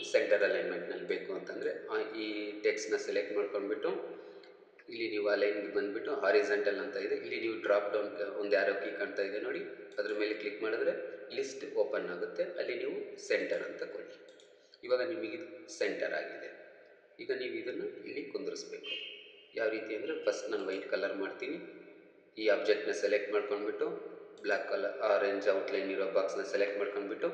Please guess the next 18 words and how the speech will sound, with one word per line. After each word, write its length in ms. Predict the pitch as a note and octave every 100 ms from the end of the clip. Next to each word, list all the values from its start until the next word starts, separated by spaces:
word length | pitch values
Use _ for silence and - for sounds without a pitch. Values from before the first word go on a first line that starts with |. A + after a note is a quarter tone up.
| - - - -
ಸಿ 200 | - C#3 E3+ - - - -
ಇ 200 | - G#2
ಅಂತ 220 | F#2+ - - -
ಟೈಪ್ 460 | - - - -
ಪ್ರೆಸ್ 300 | - - -
ಮಾಡ್ತೀನಿ. 360 | - - - - - - - - -
ಸಿ 140 | - D3
ಇ 160 | D3+ C#3+
ಅಂತ 180 | C3 B2
ಪ್ರೆಸ್ 340 | - A3+ -
ಮಾಡಿದ್ರೆ 520 | G#2+ G#2+ - - -
ನಾವು 120 | A#2+ A#2
ಸೆಲೆಕ್ಟ್ 380 | A#2 B2 B2+
ಮಾಡ್ಕೊಂಡಿರೋ 420 | B2+ - A2+ G#2+ G2+
ಆಬ್ಜೆಕ್ಟ್‌ಗೆ 540 | G2 F#2+ G2 - - - - - -
ಎರಡು 300 | A2+ C#3 C#3+
ಬಂದು 420 | - G#3 - -
ಸೆಂಟ್ರಲ್ಲಿ 680 | - A2 A2 - A2+ - -